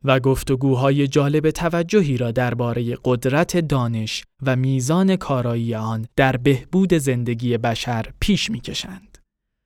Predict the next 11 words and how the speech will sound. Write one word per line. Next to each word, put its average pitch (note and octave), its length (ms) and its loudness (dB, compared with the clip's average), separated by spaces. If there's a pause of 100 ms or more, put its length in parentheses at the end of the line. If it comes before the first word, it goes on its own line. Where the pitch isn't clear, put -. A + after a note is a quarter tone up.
(680)
پهلو G#3 360 4
به G3+ 120 6
پهلو G#3 400 4
زدن G#3 420 4
داستان E3+ 640 4
ملال‌انگیز A#2 840 0
با C3+ 140 2
مرگ F#3+ 480 4
ایوان B2+ 320 -2
ایلیچ D3 380 -2
تالستوی B2+ 760 -2